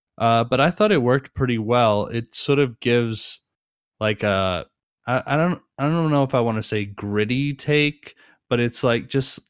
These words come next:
a very, I'd say a down-to-earth take on the whole space race. Like, whereas it's generally played up as to be this grand thing,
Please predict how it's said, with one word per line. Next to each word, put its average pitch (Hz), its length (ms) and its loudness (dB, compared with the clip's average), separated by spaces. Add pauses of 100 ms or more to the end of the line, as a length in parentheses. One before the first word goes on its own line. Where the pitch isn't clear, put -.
a 127 100 -2
very, 123 720 2 (480)
I'd 131 180 -2
say 151 200 2
a 131 60 2
down-to-earth 107 1200 -2 (220)
take 107 560 -4
on 110 160 -4
the 107 100 -4
whole 107 640 -2
space - 540 -4
race. 101 460 -4 (420)
Like, 113 200 -4
whereas 110 260 0
it's - 300 -8 (120)
generally 117 520 0
played 117 480 -2
up 107 260 0
as 98 120 -12
to 113 100 -10
be 104 140 -8
this 101 280 -8
grand 104 680 -4
thing, 101 560 -4